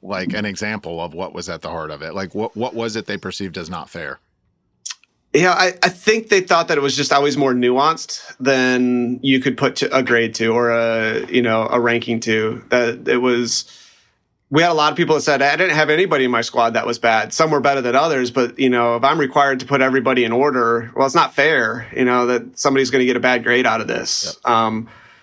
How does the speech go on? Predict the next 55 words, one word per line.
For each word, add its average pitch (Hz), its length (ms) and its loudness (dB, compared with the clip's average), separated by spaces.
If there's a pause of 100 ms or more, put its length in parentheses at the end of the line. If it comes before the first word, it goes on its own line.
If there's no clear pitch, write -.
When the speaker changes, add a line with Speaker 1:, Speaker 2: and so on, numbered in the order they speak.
(180)
Speaker 2:
uh, 113 380 0 (520)
or, 143 560 0 (100)
you 139 120 2
know, 123 320 0 (480)
we 151 120 4
were 156 120 2
all 165 220 2
about 160 200 0
the 156 60 -4
same. 160 200 2
We 139 80 2
all 156 160 2
pitched 165 280 -4
in 151 80 0
together, 139 720 0
uh, 120 320 2
you 127 100 2
know, 120 60 2
that 117 140 0
type 117 160 -2
of 107 60 -10
thing. 110 140 -2
So 143 160 2
I, 139 140 0 (260)
I - 60 0
think 226 160 2
it - 20 4
was, 175 280 0
the 151 140 0
grades 185 340 2
were 143 440 0 (840)
an 135 160 2
outcome 160 380 2
that 123 120 2
they 127 120 2
didn't 123 260 2
like, 117 380 0
but 135 120 2
it 131 80 0
represented 143 540 2
the 127 80 0
fact 123 240 0
that 123 120 -4
they 127 120 2
felt 127 300 0
like 120 360 0
anything 156 380 2
that 123 120 2
puts 143 180 -2
a 127 40 2
number 120 320 2
to 151 220 0
it 151 260 0
Speaker 1:
Mm. - 40 0
Speaker 2:
is 120 760 0